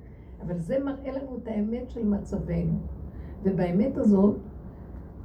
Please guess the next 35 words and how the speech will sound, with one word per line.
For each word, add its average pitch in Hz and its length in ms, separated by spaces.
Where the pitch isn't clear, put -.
בהתחלה 170 240
היא 202 80
שוברת 208 400
אותנו, 196 300
אבל 180 120
לא 202 60
חשבתי 269 400
שאני 285 320
כזה, 277 300
אני 220 220
עפה 202 240
על 262 100
עצמי, 233 200
אני 208 100
חושבת 180 240
שאני 180 220
זה 214 260
וזה 185 240
וזה, 185 200
כי 233 60
יש 220 140
לי 202 100
דמיון, 247 520
ויש 175 240
לי 202 100
השגה, 202 680
ויש 170 260
לי 185 100
הבנה. 262 680
בין 269 240
ההבנה 240 460
לאמת 220 400
יש - 220
הרבה, 208 680
הרבה 208 160